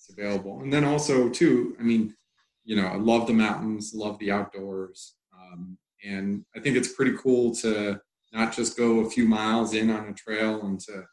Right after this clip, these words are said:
run fifty miles across a national park or, or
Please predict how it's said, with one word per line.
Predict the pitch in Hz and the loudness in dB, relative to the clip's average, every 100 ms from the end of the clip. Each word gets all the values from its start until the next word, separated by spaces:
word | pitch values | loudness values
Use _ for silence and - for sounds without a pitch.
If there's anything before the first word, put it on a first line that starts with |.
| _ _ | _ _
run | 107 107 | -8 -6
fifty | 113 110 113 | -4 -6 -4
miles | 101 98 104 - | -2 -2 -4 -8
across | - 101 98 98 | -16 -12 -12 -10
a | |
national | 95 98 - 98 - | -10 -12 -16 -20 -16
park | 98 104 107 _ | -10 -10 -10 _
or, | 90 90 87 _ | -20 -20 -20 _
or | 87 | -20